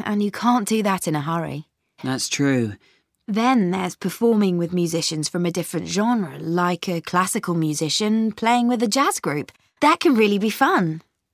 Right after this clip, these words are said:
Speaker 2: But most of the music students had never even considered it.
Speaker 1: Right. For performing with musicians who play the same instrument, almost everyone put the same thing.
Speaker 2: Yes,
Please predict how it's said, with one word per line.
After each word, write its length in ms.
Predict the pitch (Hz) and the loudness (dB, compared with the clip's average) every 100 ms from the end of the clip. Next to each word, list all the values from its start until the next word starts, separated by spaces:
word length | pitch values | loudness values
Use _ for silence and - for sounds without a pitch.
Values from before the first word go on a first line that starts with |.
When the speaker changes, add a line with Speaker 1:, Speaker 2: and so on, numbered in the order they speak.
| - | -2
Speaker 2:
But 220 | 208 - | 0 2
most 360 | 190 214 208 | 2 2 0
of 80 | 160 | -2
the 80 | 147 | 2
music 380 | 135 120 123 - | 4 2 0 -4
students 640 | - 123 107 113 117 - | -2 -2 0 -2 -2 -4
had 240 | - 123 127 | -2 -2 0
never 280 | 131 123 | 0 2
even 260 | 131 123 127 | 0 2 -2
considered 600 | 131 127 - 190 180 104 | 0 -2 0 -2 -2 -2
it. 260 | 92 - - | -4 -8 -4
Speaker 1:
Right. 540 | 233 247 277 - - - _ _ _ _ _ _ - | 0 2 2 0 -6 -12 _ _ _ _ _ _ -4
For 140 | - | -2
performing 560 | 254 269 - 330 359 277 | 2 2 4 6 6 6
with 160 | 240 220 | 4 2
musicians 720 | 208 196 226 - 165 165 - | 2 2 0 0 -2 -4 -4
who 200 | 175 165 | -4 -4
play 300 | - 196 185 | -2 0 0
the 100 | 170 | 0
same 300 | 214 185 180 | 0 2 2
instrument, 640 | 196 - 165 156 165 - | 2 -2 -4 -2 -2 -4
almost 440 | - 226 220 202 - - | 0 2 4 0 -2 0
everyone 640 | 240 214 214 190 151 147 | 0 2 2 2 0 -2
put 180 | - - | -4 -4
the 80 | 151 | -4
same 300 | 180 160 151 | -2 -2 -2
thing. 400 | 170 156 135 127 | -2 -2 -4 -4
Speaker 2:
Yes, 340 | 156 139 98 | 0 0 0